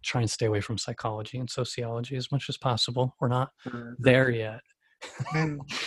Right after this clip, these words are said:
Speaker 2: and it's
Speaker 1: <laughs> But
Speaker 2: interesting. And one thing I
Speaker 1: That's
Speaker 2: really
Speaker 1: part of
Speaker 2: wanna
Speaker 1: economics. <laughs> Sorry.
Speaker 2: <laughs> That's, that is economics.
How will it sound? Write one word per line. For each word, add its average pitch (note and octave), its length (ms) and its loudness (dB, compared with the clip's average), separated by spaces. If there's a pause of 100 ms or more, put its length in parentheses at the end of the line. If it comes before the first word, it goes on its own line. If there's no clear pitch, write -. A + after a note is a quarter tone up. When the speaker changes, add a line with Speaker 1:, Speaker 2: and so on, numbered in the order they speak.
(180)
Speaker 2:
and F3+ 120 2
it's F#3+ 140 0
Speaker 1:
<laughs> - 0 -
But F#3 80 4
Speaker 2:
interesting. C3+ 720 -2
And C3+ 320 -2
one F#3 180 0
thing G#3 140 -2
I D#3+ 60 4
Speaker 1:
That's D3+ 160 6
Speaker 2:
really D3 80 4
Speaker 1:
part C#3 120 10
of A2+ 80 10
Speaker 2:
wanna A#2 80 8
Speaker 1:
economics. A2+ 560 2 (200)
<laughs> - 180 -20
Sorry. C#3 420 0
Speaker 2:
<laughs> - 100 -8
That's, D3+ 260 0 (440)
that D#3 120 8
is D#3+ 120 8
economics. E3 600 4